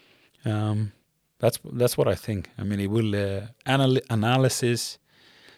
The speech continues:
so a little bit, uh, giving you solutions, learning from it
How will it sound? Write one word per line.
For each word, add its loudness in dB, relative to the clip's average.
so -14
a -4
little 2
bit, 0
uh, -2
giving -2
you -2
solutions, 0
learning 2
from -4
it -6